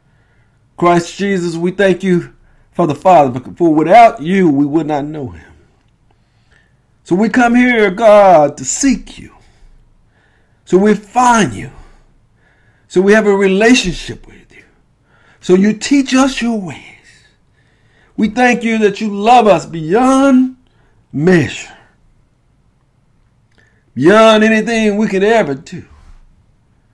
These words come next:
We thank you, God, that you love us and want us to find you, even in the midst of our sins.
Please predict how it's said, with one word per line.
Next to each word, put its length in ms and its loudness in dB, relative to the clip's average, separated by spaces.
We 80 -6
thank 300 0
you, 80 -4
God, 460 4
that 200 -4
you 80 -8
love 360 2
us 200 0
and 140 -6
want 180 -2
us 160 -4
to 80 -8
find 580 -2
you, 260 -8
even 480 2
in 140 0
the 100 -2
midst 380 -2
of 120 -2
our 200 0
sins. 320 -14